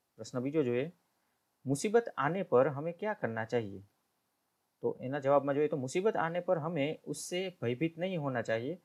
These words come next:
उससे घबरा कर अपना प्राण और पथ नहीं छोड़ना चाहिए। प्रश्न ત્રણ જોઈએ,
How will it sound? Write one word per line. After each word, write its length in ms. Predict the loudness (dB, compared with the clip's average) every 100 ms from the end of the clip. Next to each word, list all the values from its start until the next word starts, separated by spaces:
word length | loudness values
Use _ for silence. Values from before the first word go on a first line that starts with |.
| _ _ -6
उससे 480 | -6 -2 -2 -2 -8 -8
घबरा 280 | 0 4 4
कर 340 | 2 -2 -2 -8
अपना 280 | -6 -4 -4
प्राण 580 | -6 _ 2 4 4 -2 _ _ 0
और 220 | 0 4
पथ 240 | 4 4 -2 -16
नहीं 280 | -8 -6 -6
छोड़ना 400 | -6 -6 -6 -12
चाहिए। 420 | -12 -12 -14 -20 _ _ _ _ _ _ _ _ _ _ _ _ _ _ _ _ _ _ _ _ _ _ _ _ _ _ _ _ _ _ _ _ _ _ _ _
प्रश्न 240 | -16 -8 -2
ત્રણ 240 | -2 0
જોઈએ, 220 | 0 -2